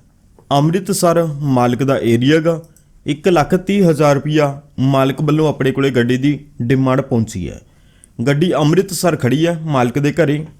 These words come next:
ਪਰਸਨਲ ਰੱਖੀ ਹੋਈ ਗੱਡੀ ਹੈ। ਕੋਈ ਏਦਾਂ ਨਹੀਂ ਵੀ ਐਕਸੀਡੈਂਟ ਹੋਈ ਆ, ਕੋਈ ਕਿਸੇ ਪਾਸੋਂ ਲੱਗੀ ਨਹੀਂ ਹੈਗੀ, ਵਧੀਆ ਗੱਡੀ ਆ। ਬਾਕੀ ਬਾਡੀ ਲਾਈਨ ਠੀਕ ਹੈ ਜੀ, ਤੇ ਮਾੜੇ ਮੋਟੇ ਸਕ੍ਰੈਚ ਉਹ ਵੱਖਰੀ ਗੱਲ ਹੈ ਜੀ,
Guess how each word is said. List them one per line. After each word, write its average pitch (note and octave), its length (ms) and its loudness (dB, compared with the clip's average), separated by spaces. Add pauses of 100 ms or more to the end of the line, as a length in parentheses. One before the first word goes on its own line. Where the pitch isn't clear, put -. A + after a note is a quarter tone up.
(120)
ਪਰਸਨਲ E3+ 520 2 (260)
ਰੱਖੀ A#2+ 280 0
ਹੋਈ C#3+ 180 2
ਗੱਡੀ F#2+ 300 -2
ਹੈ। G1+ 160 -14 (440)
ਕੋਈ F3 200 2
ਏਦਾਂ E3 280 2
ਨਹੀਂ F#3 180 0 (200)
ਵੀ D3+ 140 0
ਐਕਸੀਡੈਂਟ D3+ 440 0
ਹੋਈ C#3+ 240 2
ਆ, D#3 140 0 (440)
ਕੋਈ D#3+ 180 2
ਕਿਸੇ D#3+ 260 0
ਪਾਸੋਂ C3 380 -4 (260)
ਲੱਗੀ A#2 300 0
ਨਹੀਂ D3 120 2
ਹੈਗੀ, D#3 240 -2 (400)
ਵਧੀਆ E3 380 2
ਗੱਡੀ D#3 280 2
ਆ। D#3+ 140 0 (540)
ਬਾਕੀ F#3 580 -2 (380)
ਬਾਡੀ C3 340 0
ਲਾਈਨ F3+ 180 4
ਠੀਕ C3+ 240 0
ਹੈ D#3+ 100 6
ਜੀ, E3 240 -2 (560)
ਤੇ E3 200 2
ਮਾੜੇ E3 240 2
ਮੋਟੇ G#3+ 260 0
ਸਕ੍ਰੈਚ D#3+ 460 0
ਉਹ E3+ 460 0
ਵੱਖਰੀ A2+ 360 -2
ਗੱਲ E2+ 160 -4
ਹੈ D#2 60 -8
ਜੀ, B1 200 -16